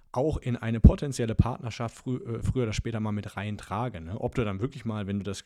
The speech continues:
ähm, Blut geleckt hast und siehst, was alles möglich ist, ob du dann wirklich nochmal eine monogame Beziehung eingehen willst, sei mal dahingestellt, ne? Aber sagen wir, du willst es, du willst irgendwann Kinder und so weiter, gut, wenn nicht, dann nicht.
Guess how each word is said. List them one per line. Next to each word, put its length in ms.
ähm, 160
Blut 220
geleckt 280
hast 180
und 80
siehst, 260
was 100
alles 240
möglich 340
ist, 240
ob 140
du 60
dann 120
wirklich 180
nochmal 220
eine 100
monogame 540
Beziehung 480
eingehen 440
willst, 200
sei 120
mal 80
dahingestellt, 640
ne? 220
Aber 160
sagen 160
wir, 180
du 140
willst 180
es, 120
du 60
willst 160
irgendwann 280
Kinder 280
und 120
so 80
weiter, 340
gut, 260
wenn 160
nicht, 160
dann 120
nicht. 240